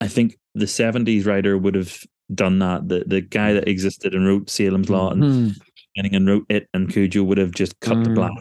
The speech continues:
Speaker 1: there. Um,
Speaker 2: Mm.
Speaker 1: but yeah, and so this is the first. You can see, I think this is why, you know, this is nineteen ninety-two. This is a trend that begins
Speaker 2: Yeah.
Speaker 1: with sort of more grounded horror.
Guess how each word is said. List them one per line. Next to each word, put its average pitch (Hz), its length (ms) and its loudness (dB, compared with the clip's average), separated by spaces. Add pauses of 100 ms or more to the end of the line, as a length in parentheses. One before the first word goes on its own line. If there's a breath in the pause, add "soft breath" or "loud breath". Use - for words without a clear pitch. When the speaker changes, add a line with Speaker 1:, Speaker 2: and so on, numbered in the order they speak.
(260)
Speaker 1:
there. 90 200 -10 (600 loud breath)
Um, 92 440 2
Speaker 2:
Mm. 92 140 -8 (200)
Speaker 1:
but 101 160 -4 (520)
yeah, 95 240 0 (180)
and 104 140 2
so 113 120 2
this 120 200 2
is 101 100 -4
the 104 80 -2
first. 110 400 -2
You 110 100 -2
can 107 120 0
see, 123 400 0
I 107 100 0
think 123 180 -2
this 117 160 -2
is 98 140 -2
why, 98 580 0 (800)
you 110 60 2
know, 104 80 4
this 117 140 0
is 113 60 4
nineteen 107 280 2
ninety-two. 98 480 0
This 104 240 -2
is 101 160 -4
a 98 60 -2
trend 98 400 0
that - 100 -6
begins 95 520 0
Speaker 2:
Yeah. 98 120 -4
Speaker 1:
with 95 220 -12
sort 101 180 0
of 95 60 2
more 101 120 2
grounded 98 380 0
horror. 95 460 0